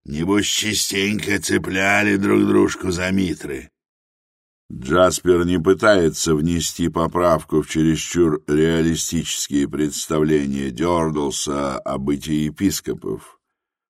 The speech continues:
Он только с любопытством разглядывает своего компаньона, с головы до ног перепачканного в засохшем растворе, и звездке, и песке.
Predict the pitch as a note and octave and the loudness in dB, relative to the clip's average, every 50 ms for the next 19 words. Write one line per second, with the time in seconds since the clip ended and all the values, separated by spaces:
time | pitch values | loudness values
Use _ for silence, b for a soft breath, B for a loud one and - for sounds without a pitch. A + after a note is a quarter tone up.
0 | _ - D#2+ F2 F2+ E2 F2+ F#2 F2 E2+ D#2 F2 F2+ D#2+ - - F2+ F2+ F2 F2+ | _ -2 0 0 0 4 4 4 4 4 2 2 0 0 2 4 4 4 4 4
1 | F2+ E2 E2 F#2 F#2 D#2+ - - - F2+ F2 E2+ F2+ F2+ F2+ F2+ E2+ D#2+ F2 G2 | 2 4 4 4 4 4 0 -2 0 0 0 2 2 2 0 0 0 0 2 2
2 | F#2+ F2 D#2+ D#2 D#2+ D#2+ D#2 D2+ C#2 - - - D#2 D#2 D2+ D2 D2 D2 C#2+ C2+ | 4 4 2 2 2 4 4 2 2 0 -4 -2 2 2 4 4 4 2 0 0
3 | B1 - D2+ C#2+ C#2 C#2 - C#2+ C2+ A#1+ A#1+ B1 C#2+ F2 G2 G#2 G#2+ G#2 G2+ G2+ | -4 -4 -6 -6 -6 -6 -6 -6 -4 -4 -4 -4 -2 0 0 2 2 2 2 0
4 | G2 - _ _ _ _ _ - B1 A#1+ B1 B1+ D2 C#2 C2+ C2+ D2 E2 G#2 A#2 | -2 -4 _ _ _ _ _ -14 -12 -10 -6 -4 -2 -2 0 0 2 4 4 4
5 | G#2+ A2+ A2+ A2 A2+ A2+ A2 G2 - - G2 G2 F#2+ G2 E2+ D#2+ F2+ F#2 F#2+ E2 | 4 2 2 2 2 2 2 0 0 4 6 6 6 6 4 6 4 4 4 4
6 | - - - F#2 F2+ F#2 F2+ F2+ F2+ F2 E2 D#2 D2 D#2 D#2 D2+ - - E2+ F2 | 0 -2 -2 0 2 4 4 4 4 2 2 0 0 0 -2 -2 -2 -2 -2 -2
7 | D#2+ - - - D#2+ C#2+ C#2 C2 C2 B1+ B1+ - - - - C2 C#2+ E2+ G2+ A2 | -2 -2 -4 -4 -4 -4 -4 -4 -6 -8 -8 -10 -12 -10 -6 -2 2 4 4 6
8 | G#2+ G#2 G#2 G2+ F#2+ E2+ b b b b - A#1+ A#1 G1+ G1+ G1+ A1+ C#2 E2 F#2+ | 6 6 6 4 4 2 b b b b -8 -8 -8 -6 -6 -6 -2 0 2 2
9 | G#2 F#2+ - - - - F#2 F#2+ F#2+ F2+ D#2+ - _ - - C#2 C2+ C2+ D2+ D2+ | 2 2 0 -4 -2 4 6 6 6 6 4 -4 _ -8 -6 -6 -6 -4 -4 -4
10 | D2 - - - A#1 B1 B1+ A1 G1+ - | -4 -4 -6 -6 -4 -4 -4 -4 -6 -10